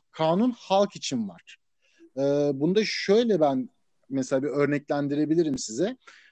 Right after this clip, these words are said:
Ee, Amerika'da saçma da olsa, hani sizin de belki başınıza gelmiştir, eğer kanun onu söylüyorsa ya da kural oysa bir şey uygulanabiliyor. Hani saçma da olsa kanun bu diye uygulandığına şahit oluyorsunuz.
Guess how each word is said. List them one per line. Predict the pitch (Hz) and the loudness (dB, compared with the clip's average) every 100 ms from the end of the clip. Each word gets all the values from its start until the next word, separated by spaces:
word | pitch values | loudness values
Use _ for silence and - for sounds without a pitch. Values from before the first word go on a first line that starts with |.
| _ | _
Ee, | 139 147 147 _ | -2 0 -2 _
Amerika'da | 147 175 233 254 196 170 | -2 0 0 -2 -4 -4
saçma | - - 143 - - 240 | -6 -4 -4 -2 -6 -2
da | 220 | -2
olsa, | 127 135 123 110 - 170 220 185 | -2 -4 -4 -6 -2 -2 -2 -6
hani | 156 | -8
sizin | - 160 | -6 -4
de | 156 143 | -2 -2
belki | 139 135 | -4 -2
başınıza | 139 135 143 143 | -6 -4 -4 -4
gelmiştir, | 143 143 151 165 - 175 - | -2 -2 -2 -4 -6 -8 -4
eğer | 156 170 | -2 -2
kanun | - 160 170 185 | -4 -4 -2 -2
onu | 180 151 196 | -4 -2 -4
söylüyorsa | 202 160 120 113 127 | -2 -4 -4 -6 -8
ya | 123 | -8
da | |
kural | 123 - 143 143 - | -10 -4 -2 -2 2
oysa | 202 190 - 190 | 2 2 -2 -6
bir | 175 | -6
şey | - 196 185 _ | -2 -2 -2 _
uygulanabiliyor. | 156 156 151 156 165 156 143 147 143 - _ - _ | 0 0 2 0 0 -2 -2 -2 -4 -6 _ -20 _
Hani | - 139 | -8 -6
saçma | - 151 143 202 180 | -2 -4 -2 -2 0
da | |
olsa | 151 135 | 0 -2
kanun | 180 160 156 170 175 | -6 -4 -2 0 0
bu | 180 | 0
diye | 160 165 | 2 2
uygulandığına | 151 151 147 139 135 170 | 2 0 0 -2 -4 -8
şahit | - 151 156 | -4 -4 -4
oluyorsunuz. | 139 143 139 - 196 _ | -6 -6 -6 -10 -20 _